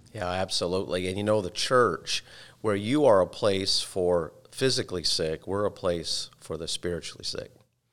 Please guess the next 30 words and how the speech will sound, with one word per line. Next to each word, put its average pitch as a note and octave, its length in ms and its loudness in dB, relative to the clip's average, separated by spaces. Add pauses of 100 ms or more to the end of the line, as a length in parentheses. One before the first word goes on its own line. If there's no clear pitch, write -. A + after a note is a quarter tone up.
And, E2+ 240 -4
uh, E2+ 220 0
I G#2+ 100 2
share A#2 300 2
with G2 160 -2
people F#2 280 0
often F2+ 580 0
in D#2+ 160 -10
sermons, E2+ 580 -4
I E2 80 -6
say, F2+ 240 -2
"You F#2 120 -6
know, F#2 140 -2
what G2+ 160 2
I've F2+ 160 0
learned F2+ 460 -2
in, D#2 300 -10
in E2+ 140 -10
my E2 140 -4
life E2 420 -2
is D2 120 -2
some G#2 240 -2
people A#2 560 -4
are G2 120 0
broken, F2+ 500 -2 (920)
uh, - 200 -12
some F#2 260 -2
people G2 320 -4
are F#2 40 -6
cracked, D#2+ 600 -4